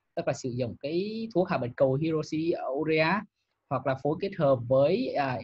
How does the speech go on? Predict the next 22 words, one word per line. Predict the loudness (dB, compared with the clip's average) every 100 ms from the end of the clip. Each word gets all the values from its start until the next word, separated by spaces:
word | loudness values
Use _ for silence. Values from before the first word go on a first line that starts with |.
| -8
interferon | -4 -2 -4 -4 -6
alpha, | -4 -4 0 2 0 _ -8
hả? | -6 -8 _ _ _ _ _ _ _ _ _ _
À, | -6 -2
cái | 0
second | 2 2 0
line | 2 2
mình | 2 -2
cũng | 0
có | 2
đề | 2
cập | -2 -4
cho | -2
các | 0
bạn, | 0 -2 -4
các |
bạn | -4 -4
có | -6
thể | -6 -12 _ _ _
theo | -2
dõi | -2 -2
thêm. | -2 -4